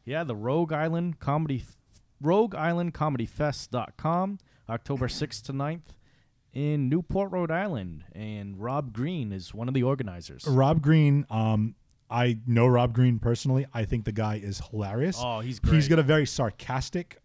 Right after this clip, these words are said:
Speaker 2: uh, from last time I saw him. Um, when I used to do the Whatever Bro comedy shows and Rob Green was a part of that, my favorite joke is, and it's very sarcastic, he reminds me a little bit of Mitch Hedberg, but he used to go,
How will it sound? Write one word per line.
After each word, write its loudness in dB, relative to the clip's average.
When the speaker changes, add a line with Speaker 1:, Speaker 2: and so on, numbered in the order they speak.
Speaker 2:
uh, 0
from 4
last 2
time 4
I 4
saw 0
him. -2
Um, 0
when 2
I 4
used 2
to 0
do 6
the 2
Whatever 2
Bro 4
comedy 0
shows 0
and 0
Rob -2
Green 0
was -2
a -6
part -6
of -2
that, -4
my -6
favorite 2
joke 0
is, 0
and -2
it's -4
very 4
sarcastic, -2
he -2
reminds 0
me 0
a 0
little 2
bit 0
of -2
Mitch -6
Hedberg, -6
but -4
he -2
used -4
to -6
go, 0